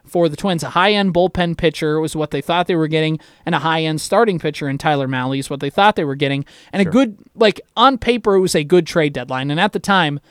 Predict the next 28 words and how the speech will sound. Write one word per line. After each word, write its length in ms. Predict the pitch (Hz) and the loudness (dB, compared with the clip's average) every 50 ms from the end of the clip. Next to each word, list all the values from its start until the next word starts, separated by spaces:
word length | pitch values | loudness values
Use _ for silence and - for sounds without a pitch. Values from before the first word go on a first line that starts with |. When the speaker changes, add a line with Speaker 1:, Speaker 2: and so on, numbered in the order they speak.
| _ _ _ - - | _ _ _ -6 0
Speaker 1:
uh, 280 | 160 160 165 156 147 - _ - | 4 4 4 4 2 -2 _ 0
I 160 | - 180 220 | 2 4 4
was 200 | 233 226 180 185 - - | 4 2 0 -4 -6 0
out 160 | - 190 190 | 2 2 2
here 120 | 175 175 160 | 2 0 -2
crediting 440 | - - 190 196 180 165 165 156 151 | 0 2 2 2 2 0 -4 -4 -4
the 60 | 147 | -6
Twins 240 | - 165 156 151 - | -6 -4 -6 -6 -4
for 120 | - 147 | -6 -4
being 180 | 143 147 143 135 | -2 -2 -2 -4
aggressive. 460 | 123 - 151 131 123 - - 127 135 | -4 -4 -4 -4 -4 -6 -6 -6 -4
And 100 | 143 180 | -2 0
I 60 | 202 | 0
still 440 | 190 - - 262 208 208 208 185 _ _ _ _ _ - | 0 0 0 2 2 4 2 2 _ _ _ _ _ 2
do 160 | 170 220 254 | 4 4 4
credit 320 | 214 - 185 170 147 135 - | 4 2 0 0 0 0 -6
the 80 | 147 | -8
Twins 240 | - - 165 147 143 | -6 -4 -4 -4 -2
for 100 | - 160 | -4 -2
being 180 | 151 151 147 147 | -2 0 0 0
aggressive 500 | 143 131 - 151 139 - - 151 131 - _ _ _ _ _ _ _ _ - | -2 0 0 0 0 0 -2 -6 -6 -8 _ _ _ _ _ _ _ _ -2
even 240 | 190 196 185 180 170 | 0 2 2 2 4
back 300 | 175 160 139 135 - - | 4 2 2 2 -2 0
then, 300 | - 180 165 139 127 147 - | 0 0 0 0 -2 -6 -4
even 180 | 185 190 185 180 | 0 0 2 4
though 140 | 175 165 165 | 2 2 2
the 80 | 156 | 2
move, 260 | 151 147 143 139 151 | 0 0 -2 -2 -4